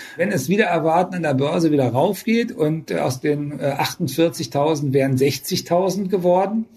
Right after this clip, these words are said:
wären fünf Prozent dreitausend Euro. Das reicht für eine Woche länger in, auf Fuerteventura. Super. Oder vielleicht Griechenland.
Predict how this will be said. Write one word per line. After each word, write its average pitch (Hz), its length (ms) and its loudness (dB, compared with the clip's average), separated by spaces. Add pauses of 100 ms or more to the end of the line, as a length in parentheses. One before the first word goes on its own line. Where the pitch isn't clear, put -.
(360)
wären 143 220 2
fünf 175 300 -2
Prozent 151 440 2
dreitausend 123 720 0
Euro. 98 400 -8 (400)
Das 135 300 -2
reicht 160 360 2
für 175 140 2
eine 170 180 4
Woche 175 260 4
länger 208 420 4
in, 131 140 -4
auf 127 240 -2
Fuerteventura. 113 920 -2
Super. 120 480 2
Oder 156 260 4
vielleicht 151 500 0
Griechenland. 131 920 2